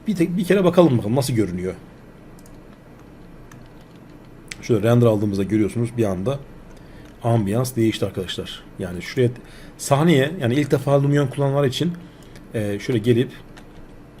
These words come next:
şöyle baktığınızda sahneye bir kere tıkladığınızda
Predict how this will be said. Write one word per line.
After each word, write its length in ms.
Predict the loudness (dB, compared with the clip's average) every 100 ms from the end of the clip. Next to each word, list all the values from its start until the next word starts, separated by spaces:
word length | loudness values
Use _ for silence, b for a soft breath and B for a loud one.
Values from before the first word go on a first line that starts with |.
| -20 -16
şöyle 220 | -6 0
baktığınızda 580 | 0 0 -2 -2 -2 -6
sahneye 420 | -2 -2 0 -2 -6 -18 -6
bir 80 | -4
kere 220 | 2 2
tıkladığınızda 640 | 2 -2 0 0 -2 -2 -2